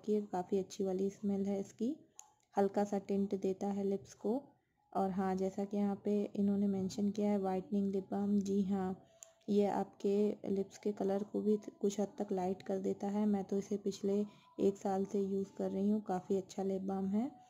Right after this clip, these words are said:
गर्मियाँ हो या सर्दियाँ, दोनों में चल जाता है। lips पे बिल्कुल भी भारी नहीं लगता है, तो ये अच्छा वाला lip बाम है, इसे भी आपको एक बार ज़रूर try करना चाहिए। अगर आपको ये अच्छा वाला lip बाम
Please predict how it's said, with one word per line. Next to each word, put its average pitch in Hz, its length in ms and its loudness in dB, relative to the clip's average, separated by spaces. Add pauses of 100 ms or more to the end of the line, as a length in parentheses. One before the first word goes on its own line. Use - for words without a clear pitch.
(340)
गर्मियाँ 196 540 2
हो 196 160 2
या 196 120 0
सर्दियाँ, 190 560 -2
दोनों 185 260 0
में 196 100 2
चल 190 200 -4
जाता 190 300 -4
है। 208 240 -2 (1600)
lips 202 280 2
पे 214 160 2
बिल्कुल 202 340 0
भी 208 140 4
भारी 190 300 0
नहीं 196 140 0
लगता 196 340 -4
है, 214 340 -4 (460)
तो 196 280 -4
ये 196 140 -4
अच्छा 202 400 -6
वाला 190 200 -2
lip 185 140 -2
बाम 190 240 -2
है, 190 100 0
इसे 196 220 0
भी 202 120 2
आपको 196 220 -6
एक 185 120 0
बार 190 120 -2
ज़रूर 185 380 -2
try 185 160 -6
करना 185 320 -4
चाहिए। 196 340 -4
अगर 196 280 -4
आपको 190 320 -4
ये 196 80 0
अच्छा 190 300 -4
वाला 185 200 -2
lip 180 180 -2
बाम 185 280 0